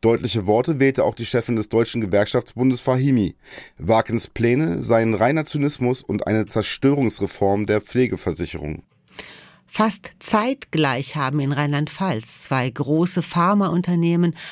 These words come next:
Speaker 2: Einschnitte bei ihren bisherigen Investitionsplänen bekannt gegeben.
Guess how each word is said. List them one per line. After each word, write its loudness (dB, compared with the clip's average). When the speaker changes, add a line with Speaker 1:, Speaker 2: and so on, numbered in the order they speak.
Speaker 2:
Einschnitte -2
bei -2
ihren -2
bisherigen 0
Investitionsplänen -2
bekannt -4
gegeben. -2